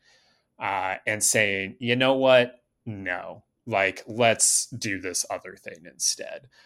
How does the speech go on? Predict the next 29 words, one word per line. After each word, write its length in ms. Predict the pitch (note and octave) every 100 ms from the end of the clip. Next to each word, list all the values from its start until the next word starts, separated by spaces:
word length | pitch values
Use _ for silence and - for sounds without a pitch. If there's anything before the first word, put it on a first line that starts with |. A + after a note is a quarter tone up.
| _ _ _ _ -
It 160 | A#2 -
saves 340 | - A2 F#2+
money, 460 | F#2+ G2 C#3+ F3 - _ A#2+ -
<laughs> 380 | - - - -
which, 400 | C#3+ - - -
like, 300 | A#2 A2 - - - _ -
uh, 460 | G#2+ G#2 G2 G2 G2
we 80 | A2+
don't 340 | C3 C3 -
think 300 | - A#2+ B2
about 580 | D#3 D3 D#3 D#3 - C#3+
that 180 | D#3 D#3
often, 580 | E3 E3 F3+ F3 D3+
but, 420 | A#2+ G#2+ G#2 G2+ G2+ _ _
you 120 | G#2+
know, 120 | F#2 F2+
and 200 | F#2 G2 _ A#2+
the 140 | G2
committee 360 | - G2+ G#2 G#2
maybe 560 | G2 G#2+ G#2+ G#2+ G2+
should 300 | G2 A#2 A#2
or 100 | A2
shouldn't 320 | - C3+ F3+
think 140 | - F3
about 220 | E3+ F3
it, 100 | C3
whatever. 480 | A2+ G2 B2 C#3 C3
But, 220 | B2 B2+
like, 240 | A2+ G2+